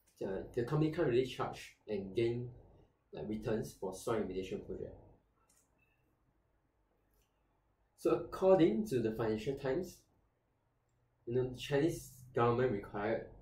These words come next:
five to seven trillion R M B to clean up all the contaminated soil in China. So this is equivalent to one third of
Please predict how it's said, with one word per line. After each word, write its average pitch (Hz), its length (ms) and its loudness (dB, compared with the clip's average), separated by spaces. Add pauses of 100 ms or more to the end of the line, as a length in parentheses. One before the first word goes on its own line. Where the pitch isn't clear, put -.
(340)
five 185 180 6
to 123 60 0
seven 120 260 0
trillion 139 320 2
R 123 160 0
M 107 100 0
B 107 240 -4
to 117 160 -2
clean 110 200 -2
up - 120 -6
all 143 120 0
the 123 80 2
contaminated 95 640 -6
soil 95 180 -8
in 90 60 -10
China. 90 300 -10 (520)
So 120 160 0
this 139 180 0
is 131 340 -6 (200)
equivalent 127 720 0
to 107 80 -4
one 165 280 2
third - 240 2
of 104 140 -2